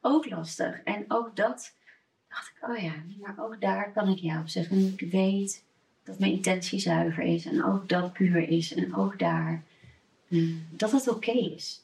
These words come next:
Dat, dat we niemand hoeven te overtuigen of, of, maar dat dat, eh, ja, dat ik gewoon echt mijn zielsmissie leef. Dat ik te doen heb. Dat ik dit te doen heb en dat ik ook bij weerstand of wat dan ook of, of iets,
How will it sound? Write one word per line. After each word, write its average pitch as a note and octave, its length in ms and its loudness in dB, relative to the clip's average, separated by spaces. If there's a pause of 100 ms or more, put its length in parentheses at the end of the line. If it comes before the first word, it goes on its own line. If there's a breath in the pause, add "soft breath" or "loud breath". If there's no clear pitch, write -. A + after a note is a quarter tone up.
Dat, F#3+ 260 -2
dat G3 140 2
we G#3 80 2
niemand G#3 360 2
hoeven - 180 -8
te - 120 2
overtuigen F3 920 0
of, - 180 -16
of, - 260 -14 (520 loud breath)
maar G3 160 0
dat G3 160 2
dat, F#3+ 300 0
eh, F3+ 100 -6 (1300)
ja, C#4 220 6
dat F#3 160 -2
ik F#3+ 120 -6
gewoon G3 280 0
echt - 180 -6
mijn F3+ 180 2
zielsmissie E3 560 2
leef. D#3 240 -2
Dat B3 140 2
ik C#4+ 100 2
te C4+ 100 -2
doen D#4 220 4
heb. - 100 -14 (400)
Dat A#3+ 140 2
ik B3 100 0
dit A#3+ 120 0
te A3 80 -6
doen G#3+ 220 2
heb D3+ 180 2
en E3 100 4
dat F3 120 0
ik - 200 -4 (500 loud breath)
ook - 200 -2
bij F#3 180 2
weerstand F#3+ 580 0
of - 60 -18
wat F#3+ 180 -2
dan F3 240 2
ook E3+ 180 2
of, E3 260 -2
of E3 160 0
iets, - 500 -4